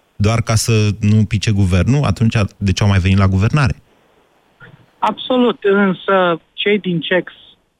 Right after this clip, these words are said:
Speaker 2: nu își mai permit să folosească aceeași armă care au folosit-o cu Grindeanu.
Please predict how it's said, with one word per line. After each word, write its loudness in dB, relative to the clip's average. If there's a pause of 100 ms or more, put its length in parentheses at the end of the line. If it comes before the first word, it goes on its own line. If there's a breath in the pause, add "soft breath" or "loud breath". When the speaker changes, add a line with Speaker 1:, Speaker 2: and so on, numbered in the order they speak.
Speaker 2:
nu 0 (320)
își 0
mai 0
permit -4
să -4
folosească -2
aceeași -2
armă -4
care -2
au -2
folosit-o -2
cu -10
Grindeanu. 0